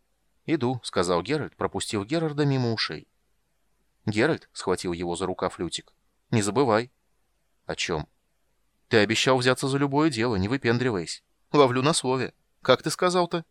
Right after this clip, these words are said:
Немного жертвенности?» «Лады, Лютик. Но почему ты решил, что Агловаль?» «Нюхом чую. Так не забудь, Геральт». «Ну-ну». Они с Дроухардом отошли в угол залы, подальше от гостей.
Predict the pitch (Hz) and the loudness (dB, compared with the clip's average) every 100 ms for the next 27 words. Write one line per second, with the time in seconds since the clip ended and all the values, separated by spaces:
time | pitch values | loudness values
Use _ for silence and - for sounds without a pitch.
0 | _ - 151 147 147 147 214 - 117 104 | _ 2 6 6 6 6 4 0 -2 -2
1 | - 90 - _ _ _ _ _ _ _ | -4 -8 -10 _ _ _ _ _ _ _
2 | 107 104 90 80 80 - - _ _ _ | 2 4 2 -2 -6 -10 -14 _ _ _
3 | 92 87 - - 95 92 92 87 98 92 | -2 -2 -2 -2 -2 0 -2 0 -2 -2
4 | 95 95 95 92 95 90 _ _ _ - | -2 0 2 2 0 -2 _ _ _ 2
5 | 175 - 101 - 87 80 - _ _ - | 2 2 -2 -2 -4 -6 -10 _ _ -8
6 | - 104 120 135 139 139 120 82 _ _ | -2 0 0 -2 -4 -2 -2 -2 _ _
7 | _ _ _ _ _ - 120 117 131 92 | _ _ _ _ _ 0 4 4 4 0
8 | 90 - _ _ _ _ _ _ _ _ | -4 -10 _ _ _ _ _ _ _ _
9 | _ _ _ _ _ _ _ _ - 90 | _ _ _ _ _ _ _ _ -4 0
10 | 92 85 95 92 180 156 95 95 127 185 | 0 0 -2 0 -2 -2 0 0 -2 -4
11 | 170 165 156 120 85 78 - - 147 156 | -4 -2 -2 -2 -4 -6 -8 -4 -2 -2
12 | - 139 127 - - 151 | -2 -4 -6 -8 -10 -12